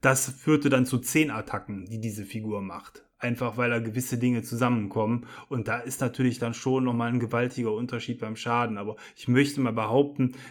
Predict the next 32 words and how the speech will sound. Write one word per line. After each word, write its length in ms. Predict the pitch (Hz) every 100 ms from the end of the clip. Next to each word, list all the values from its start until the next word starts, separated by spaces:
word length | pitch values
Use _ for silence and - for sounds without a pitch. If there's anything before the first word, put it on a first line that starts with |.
| -
derjenige, 520 | 123 120 139 139 123
der 180 | 117 117
unbedarft 540 | 143 139 123 117 120
an 100 | 120
dieses 420 | 120 117 117 110 -
ganze 380 | 120 120 120
System 440 | 113 110 - 120 117
drangeht, 760 | 113 123 135 117 123 - -
der 100 | 110
kommt 240 | - 127 123
auf 140 | 110
so 120 | -
Ideen 420 | 101 98 104 95
nicht. 220 | 90 101 -
Eventuell 800 | 107 113 127 127 170 160 143
findet 340 | 135 151 147 131
man 120 | 127
das 180 | 123 117
per 140 | 117
Zufall, 560 | - 165 156 135 131 131 - -
in 60 |
der 180 | 123 117
Regel 260 | 135 139 120
aber 220 | 117 113
nicht. 300 | 127 135 - - -
Und 200 | - 127 - -
wenn 160 | 123 147
du 100 | 151
das 220 | 127 120
dann 160 | 127 123
so 100 | 113
machst, 460 | 117 143 143 -